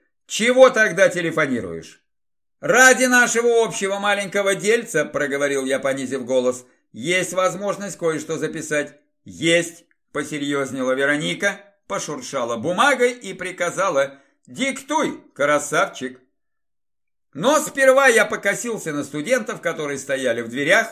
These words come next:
в нескольких метрах от меня и ждали своей очереди. Нет, не должны они расслышать мои слова. И лишь тогда я решительно вытащил из кармана листок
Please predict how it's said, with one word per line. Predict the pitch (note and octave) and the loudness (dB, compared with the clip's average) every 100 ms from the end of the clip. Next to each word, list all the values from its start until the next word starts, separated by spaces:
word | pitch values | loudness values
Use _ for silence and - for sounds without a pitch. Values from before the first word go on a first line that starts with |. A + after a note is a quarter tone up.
| - _ _ | -10 _ _
в | G#2 | -12
нескольких | C#3 F#3+ - E3+ D3 D3 | -8 -6 -6 -8 -8 -10
метрах | D#3 D3+ - - | -6 -6 -4 -2
от | C#3+ C3+ | -2 -2
меня | C#3+ C#3+ C3+ - | -6 -6 -6 -8
и | C#3 | -10
ждали | G2+ G#2+ G3 A#3+ A3+ | -8 0 2 2 -2
своей | - F3 E3+ E3+ E3+ | -4 -2 0 -2 -4
очереди. | B2+ D#3 E3+ C#3 C#3 A#2+ G#2 G2+ _ | -2 -2 -4 -10 -12 -10 -12 -12 _
Нет, | - F3+ A3+ G#3+ G#3+ - _ _ _ _ _ | -10 -4 -2 0 -2 -8 _ _ _ _ _
не | A#2 D#3+ | -6 -4
должны | G3+ B3 C4 G#3+ B3 G#3+ | 2 4 2 2 -2 0
они | G#3 G#3 | -2 -2
расслышать | G3+ G#3 A3+ D#3+ C#3+ | -4 -6 -10 -12 -10
мои | C3+ B2+ | -8 -8
слова. | D3+ C3+ A2+ - _ _ _ _ | -4 -4 -4 -8 _ _ _ _
И | C#3+ D#3+ | -6 -4
лишь | E3 D#3 | -4 -4
тогда | - D#3+ C#3 C3+ E3 | -2 -2 -2 0 2
я | D#3 C#3 | 2 2
решительно | D3 D3+ E3+ D#3 C3 B2 | 0 -4 -8 -6 -4 -4
вытащил | B2 D#3 B2 A#2+ A#2+ | -4 -8 -8 -8 -8
из | A#2+ | -4
кармана | C3+ C3 D3+ C3+ | -2 -2 -2 -2
листок | B2+ C3 - F#3 E3+ - | -2 -4 -4 0 0 0